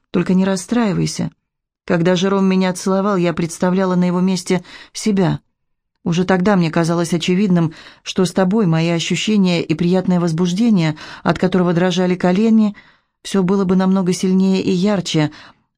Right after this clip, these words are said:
а потом выяснилось, что ты ждешь меня на вокзале. Я восприняла это как знак».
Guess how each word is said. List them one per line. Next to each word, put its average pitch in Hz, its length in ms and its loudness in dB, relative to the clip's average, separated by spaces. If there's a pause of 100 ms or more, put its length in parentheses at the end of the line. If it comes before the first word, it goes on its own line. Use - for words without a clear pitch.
а 214 160 0
потом 175 420 0
выяснилось, 170 640 0 (180)
что - 220 -4
ты 180 100 0
ждешь 165 320 0
меня 175 160 2
на 180 140 2
вокзале. 175 560 -2 (400)
Я 180 240 0
восприняла 180 540 0
это 180 200 -2
как 185 200 0
знак». 185 420 -2